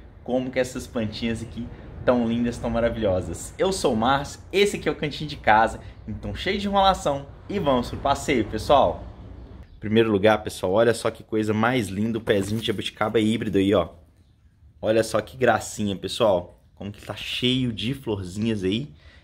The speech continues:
e tem bastante frutinhos também. Eu mostrei pra vocês, há um tempinho atrás, a pitaia, né?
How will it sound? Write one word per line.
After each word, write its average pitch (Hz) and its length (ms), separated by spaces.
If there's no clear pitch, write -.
e - 80
tem 107 240
bastante 104 560
frutinhos 117 560
também. 104 420
Eu 156 80
mostrei 151 340
pra 123 140
vocês, 104 720
há - 80
um 101 80
tempinho 92 400
atrás, - 680
a 101 80
pitaia, 101 540
né? 143 220